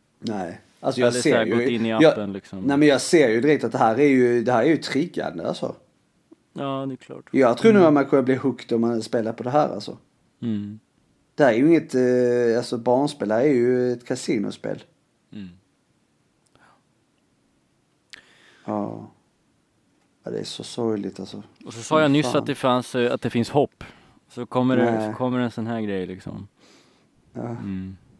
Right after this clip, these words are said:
Speaker 1: Ja, nej. Ja, det var det. Det var det jag hade idag.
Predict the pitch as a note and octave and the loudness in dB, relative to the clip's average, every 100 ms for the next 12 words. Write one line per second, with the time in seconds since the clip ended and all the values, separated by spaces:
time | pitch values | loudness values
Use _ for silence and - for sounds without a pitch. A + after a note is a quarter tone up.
0 | _ _ _ - _ _ _ _ _ _ | _ _ _ -20 _ _ _ _ _ _
1 | _ _ _ _ _ _ - B2+ A#2+ A#2+ | _ _ _ _ _ _ -12 -10 -8 -8
2 | A#2 A2+ A2 G#2 A2 - _ _ _ _ | -8 -8 -8 -8 -10 -16 _ _ _ _
3 | _ _ _ _ _ _ _ _ _ _ | _ _ _ _ _ _ _ _ _ _
4 | _ _ _ _ _ _ _ _ _ _ | _ _ _ _ _ _ _ _ _ _
5 | _ _ _ _ - _ _ _ _ _ | _ _ _ _ -20 _ _ _ _ _
6 | _ _ _ _ _ _ _ _ _ _ | _ _ _ _ _ _ _ _ _ _
7 | _ A#2+ A#2+ B2 _ - B2+ B2+ B2+ B2+ | _ -4 -4 -8 _ -6 -2 0 2 2
8 | A2+ - - - _ _ _ _ _ _ | 0 -10 -20 -20 _ _ _ _ _ _
9 | _ _ _ - - - - D3 D3+ D3 | _ _ _ -20 -20 -20 0 4 6 8
10 | D3+ D3 C#3 C3+ C3+ | 8 8 6 6 6